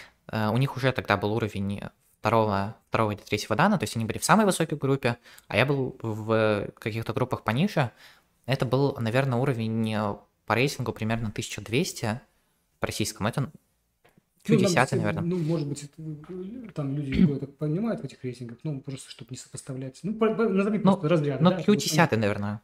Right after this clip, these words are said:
Speaker 2: Понятно.
Speaker 1: Где-то так. А, вот там,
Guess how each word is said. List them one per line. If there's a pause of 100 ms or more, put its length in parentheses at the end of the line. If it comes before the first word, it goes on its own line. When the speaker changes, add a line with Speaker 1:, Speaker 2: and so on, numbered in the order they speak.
Speaker 2:
Понятно. (100)
Speaker 1:
Где-то
так. (680)
А,
вот
там,